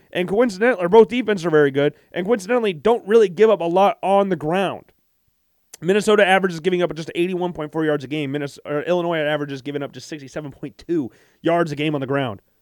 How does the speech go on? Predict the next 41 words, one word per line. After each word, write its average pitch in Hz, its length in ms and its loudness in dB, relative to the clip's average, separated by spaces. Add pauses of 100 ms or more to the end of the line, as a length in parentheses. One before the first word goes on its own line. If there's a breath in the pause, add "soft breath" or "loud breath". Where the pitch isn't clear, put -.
(840)
Like, 139 120 -4
this 180 160 -2
will 202 80 0
be 185 200 -2
a 151 100 -2
very 170 360 2
boring 170 480 0
matchup. 160 340 -2
Each 175 200 -8
team 175 180 -4
is 151 100 -4
averaging 151 440 0
giving 151 240 -2
up 147 80 -2
just 123 300 -18
eight 151 220 -6
points 147 300 -8
a 123 40 -14
game. 117 440 -8
Minnesota's 143 460 -4
averaging 135 280 -6
eight 131 160 -8
point 135 200 -8
eight. 127 100 -8
Minnesota, 131 460 -8
or 135 120 -6
Illinois 147 320 -2
is 127 60 -10
just 120 200 -14 (100)
at 135 240 -4
eight. 123 360 -6 (720)
It's - 100 -12
a 123 60 -8
boring, 160 800 0
boring, 156 680 -2 (840)
boring 208 720 6
game. 135 500 -6 (2000)
Who 151 120 -8
am 180 80 -2
I 180 80 0
gonna, 165 160 -2